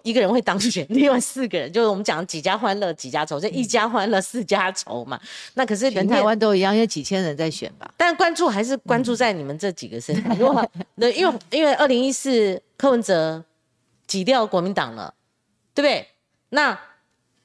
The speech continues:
Speaker 1: 呃，延续下去，国民党又没有拿回来，差一点点。那这一次就看蒋万安，可是以目前来讲还没有回到基本盘，所以这沙卡都真的是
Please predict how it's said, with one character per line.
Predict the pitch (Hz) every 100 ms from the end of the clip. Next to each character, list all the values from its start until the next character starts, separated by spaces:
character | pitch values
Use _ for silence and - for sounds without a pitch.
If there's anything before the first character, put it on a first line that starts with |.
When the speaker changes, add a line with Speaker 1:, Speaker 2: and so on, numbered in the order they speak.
| _ _ _
Speaker 1:
呃， | 208 196
延 | 220 226
续 | 269 302
下 | 294
去， | 262
国 | 240
民 | 226
党 | 196
又 | 220
没 | 214
有 | 175
拿 | 135 147
回 | 151
来， | 143
差 | - 214
一 |
点 | 175 143 156
点。 | 120 - _ _ _ _ -
那 | 277
这 | 285
一 | 294
次 | 294
就 | 247 254
看 | 277 233
蒋 | 180 156
万 | 220
安， | 220
可 | 175
是 | 185 254
以 | 185
目 | 202 277
前 | - 180
来 | 170
讲 | 185 160
还 | 196
没 | 262
有 |
回 | 175 175
到 | 202
基 | 190 185
本 | 165 120
盘， | 113 117
所 | 165 262
以 |
这 | 226
沙 | 226 196
卡 | 190 190
都 | 220 226
真 | 247
的 | 214
是 | 220